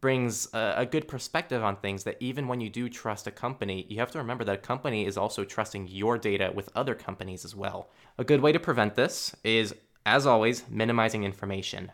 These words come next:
Uh, there's so-, there are websites like privacy dot com where you don't have to share your real credit card information. Um, you can always get a physical Amazon gift card in person with cash.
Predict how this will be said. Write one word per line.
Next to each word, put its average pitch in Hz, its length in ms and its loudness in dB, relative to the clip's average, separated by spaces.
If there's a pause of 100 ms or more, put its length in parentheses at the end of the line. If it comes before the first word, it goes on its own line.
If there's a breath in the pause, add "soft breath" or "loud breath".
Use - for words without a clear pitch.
Uh, 98 140 0
there's 107 180 0
so-, 113 300 4
there 113 260 4
are 113 160 6
websites 107 420 0
like 98 120 -4
privacy 98 340 2
dot 95 200 0
com 101 500 0
where 101 100 2
you 98 60 4
don't 104 120 2
have 101 120 -4
to 92 60 -6
share 98 220 -2
your 95 180 0
real 95 240 -2
credit 98 300 -2
card 98 180 0
information. 101 640 -2 (440 loud breath)
Um, 101 200 4
you 101 80 -4
can 131 140 2
always 110 300 2
get - 180 0
a 107 60 0
physical 110 500 -2
Amazon 107 360 -2
gift 107 200 -8
card 110 260 -6
in 98 180 -6
person - 440 -4
with - 140 -8
cash. - 500 -4